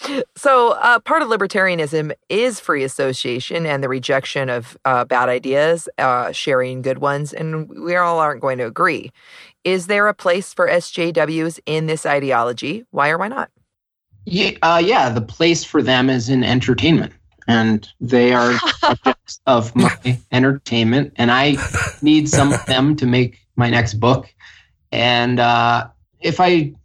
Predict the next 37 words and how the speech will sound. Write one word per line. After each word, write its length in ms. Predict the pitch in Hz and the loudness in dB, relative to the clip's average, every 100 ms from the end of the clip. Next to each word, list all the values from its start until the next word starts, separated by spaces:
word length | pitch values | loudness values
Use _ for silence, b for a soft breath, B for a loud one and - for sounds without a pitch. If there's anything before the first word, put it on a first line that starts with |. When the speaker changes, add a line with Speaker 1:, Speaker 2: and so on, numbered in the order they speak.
| b b - | b b -6
Speaker 2:
change 360 | - 196 185 156 | 2 2 2 -2
the 80 | |
perspective 760 | 139 135 - - 165 - 123 113 | -2 -2 -2 0 -2 0 -2 0
where 200 | 123 120 | 2 2
it's, 160 | 110 | 2
like, 280 | 123 120 - - - | 0 0 -2 -14 0
competing 540 | 147 143 165 151 139 | 2 2 2 4 4
ideas, 560 | 120 117 127 147 160 - B B | 2 2 4 4 0 -6 B B
Speaker 1:
Mm-hmm. 80 | 185 | -2
Speaker 2:
like, 240 | 147 135 - - _ - | 2 2 0 -14 _ -8
they 240 | 151 165 160 | -2 2 2
should 240 | 185 156 | 2 2
be 120 | 160 | 2
able 180 | 185 160 | 4 2
to 100 | 143 | -2
put 300 | 135 - 160 | -6 -2 2
those 260 | 143 131 123 | 4 4 4
ideas 640 | 123 117 117 110 - - - | 2 2 2 0 -4 -14 -18
forth, 560 | - 160 151 107 110 - | -4 2 4 4 -2 -4
and 400 | 123 117 117 113 | -2 0 0 0
they, 440 | 123 120 120 120 - | 2 4 2 0 -4
um, 380 | 117 113 104 107 | -2 0 0 0
and 100 | 120 | 2
they 100 | 113 | 2
do, 420 | 131 190 110 104 113 | 4 4 2 0 -2
and 160 | 117 | -2
they 80 | 113 | 0
get 160 | 113 117 | 2 0
attacked. 520 | 98 135 139 - - | 0 0 0 -2 -8
So 400 | - 127 120 110 B B | 0 2 2 -2 B B
it's 120 | - 220 | -2 2
a, 280 | 175 110 - _ - | 2 0 -12 _ -4
it 180 | 143 139 | -2 0
seems 240 | 233 226 | 2 4
like 160 | 185 135 | 2 0
a 40 | |
fair 600 | - 143 139 135 120 110 | -2 0 4 4 2 -4